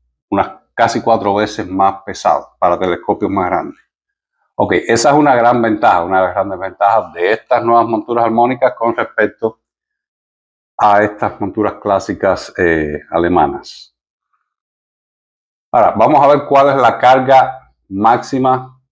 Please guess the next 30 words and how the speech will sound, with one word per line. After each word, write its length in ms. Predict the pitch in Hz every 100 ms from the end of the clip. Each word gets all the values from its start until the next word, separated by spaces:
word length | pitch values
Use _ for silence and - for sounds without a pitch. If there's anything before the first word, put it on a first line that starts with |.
| -
de 300 | 90 90 87
cada 300 | 101 101 98
montura. 580 | 95 82 - 73 - _ _ _ _ _ -
La 100 | 87
carga 300 | 107 120 123
máxima 480 | 127 131 127 117 104
de 80 | 117
esta 160 | 139
montura 420 | 131 120 135 147
serían 580 | 135 120 113 120 123 117 _ _ _ _ -
trece 320 | 120 - 117
punto 360 | 123 117 117
siete 540 | 107 - 131 127 117 -
kilogramos. 1040 | - 101 98 98 92 78 73 - - - _ _ 90
trece 280 | 95 113
punto 300 | - 113 117
siete 320 | 220 127 113 110
kilogramos, 600 | 117 123 139 143 139 -
son 240 | 101 101
unas 340 | 107 107 -
treinta 420 | - 95 92 - 92
y 60 |
dos, 200 | 98 120
poco 280 | 110 101 101
más 220 | 101 104
de 100 | -
treinta 320 | 95 90 92
y 60 | 90
dos 200 | 107 110
libras. 720 | 123 139 104 82 73 -